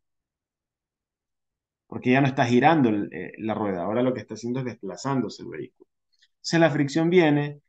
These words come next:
y se opone al movimiento relativo de esas superficies. Entre esta superficie y el suelo, el movimiento, lo opuesto sería este. Y aquí aparece lo que se conoce como fricción cinética. Entonces, a partir de eso, ustedes pueden analizar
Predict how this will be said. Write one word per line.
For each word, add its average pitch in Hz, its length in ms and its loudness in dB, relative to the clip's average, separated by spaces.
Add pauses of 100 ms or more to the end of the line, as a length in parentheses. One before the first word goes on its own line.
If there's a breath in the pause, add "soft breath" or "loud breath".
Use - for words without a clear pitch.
(140)
y 131 140 0
se 139 140 0
opone 143 400 0
al 160 80 2
movimiento 131 540 2
relativo 131 560 -2
de 123 100 2
esas 123 200 -6
superficies. 139 840 -4
Entre 101 300 -8
esta 113 180 -8
superficie 131 600 -4
y - 20 -2
el 139 100 -2
suelo, 123 480 0 (460)
el 101 60 -4
movimiento, 113 840 0
lo 110 180 -2
opuesto 120 360 -2
sería 104 360 -4
este. 90 180 -12 (640)
Y 120 120 0
aquí 123 300 2
aparece 120 460 0
lo 117 120 0
que 110 80 -2
se 104 120 -10
conoce 101 340 -6
como 101 200 -6
fricción 95 400 -10
cinética. - 580 -10 (500 soft breath)
Entonces, 147 280 -10
a 135 120 -2
partir 143 360 0
de 165 240 4
eso, 170 360 -4
ustedes 127 480 -2
pueden 127 260 2
analizar 113 640 -4